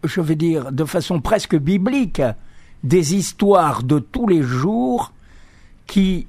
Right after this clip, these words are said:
arrivaient à des conclusions qui étaient des conclusions extrêmement riches, qui faisaient penser. Eh bien, je voudrais transmettre moi aussi des histoires qui sont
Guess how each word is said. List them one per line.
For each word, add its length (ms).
arrivaient 560
à 60
des 200
conclusions 800
qui 120
étaient 200
des 180
conclusions 720
extrêmement 640
riches, 460
qui 120
faisaient 360
penser. 720
Eh 100
bien, 320
je 200
voudrais 340
transmettre 760
moi 220
aussi 420
des 320
histoires 800
qui 320
sont 520